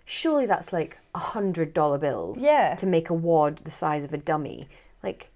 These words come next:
Speaker 1: you
Speaker 2: That
Speaker 1: just
Speaker 2: is
Speaker 1: threw that
Speaker 2: strange.
Speaker 1: down on the table?
Speaker 2: Maybe it's a flat pack dummy.
Speaker 1: <laughs> Maybe.
Speaker 2: Maybe that's a thing in America.
Speaker 1: And it's not in a napkin, it's, like, a very thin tissue.
Speaker 2: Yeah.
Speaker 1: It
Speaker 2: It's a
Speaker 1: was a really
Speaker 2: hologram.
Speaker 1: weird moment.
Speaker 2: <laughs> It was a s-, ve-, and they make a lot of it
Speaker 1: And
Speaker 2: for
Speaker 1: that's
Speaker 2: no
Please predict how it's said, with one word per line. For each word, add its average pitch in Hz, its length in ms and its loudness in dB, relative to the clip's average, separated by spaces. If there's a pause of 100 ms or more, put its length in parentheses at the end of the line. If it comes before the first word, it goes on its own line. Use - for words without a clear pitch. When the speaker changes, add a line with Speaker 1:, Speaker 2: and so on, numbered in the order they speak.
(400)
Speaker 1:
you 240 100 -6
Speaker 2:
That 269 40 -4
Speaker 1:
just 392 140 4
Speaker 2:
is - 80 -10
Speaker 1:
threw 285 240 4
that 285 180 4
Speaker 2:
strange. - 0 -
Speaker 1:
down 254 240 2
on 254 80 0
the 254 80 0
table? 214 460 0
Speaker 2:
Maybe 302 180 0
it's 285 120 -4
a 247 40 -4
flat - 260 0
pack - 200 -6
dummy. 196 320 -8 (200)
Speaker 1:
<laughs> - 220 -12 (1080)
Maybe. 262 800 -2 (360)
Speaker 2:
Maybe 277 160 4
that's 233 260 6
a 254 80 2
thing 202 260 -2 (120)
in 240 80 0
America. 220 520 6 (520)
Speaker 1:
And 190 120 0
it's 185 160 -6
not 240 260 0 (140)
in 202 120 0
a 185 60 2
napkin, 196 420 -2
it's, - 140 -6
like, - 140 -6
a 175 40 -2
very 214 340 -2
thin 190 400 -2
tissue. 156 500 -8
Speaker 2:
Yeah. 262 460 2 (720)
Speaker 1:
It 247 80 4
Speaker 2:
It's 247 100 -4
a 262 40 2
Speaker 1:
was 277 120 8
a - 0 - (100)
really 359 60 10
Speaker 2:
hologram. 311 220 6
Speaker 1:
weird 262 320 4
moment. 196 500 0
Speaker 2:
<laughs> 240 40 0
It 277 40 -2
was 392 180 6
a 370 40 4
s-, 320 80 -2
ve-, 262 260 2
and 262 160 4
they 269 100 0
make 339 220 0
a 277 60 0
lot 254 240 6
of 233 80 0
it 185 160 2
Speaker 1:
And - 120 0
Speaker 2:
for - 80 2
Speaker 1:
that's 214 140 2
Speaker 2:
no 208 40 4